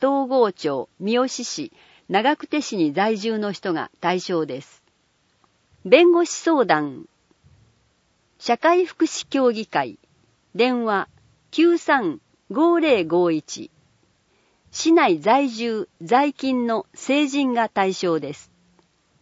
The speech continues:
福祉相談、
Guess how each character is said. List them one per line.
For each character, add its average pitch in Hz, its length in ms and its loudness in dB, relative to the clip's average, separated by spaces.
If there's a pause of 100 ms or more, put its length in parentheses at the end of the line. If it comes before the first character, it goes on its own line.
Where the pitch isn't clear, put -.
(1300)
福 233 280 0
祉 349 180 0
相 294 280 -2
談、 139 360 -4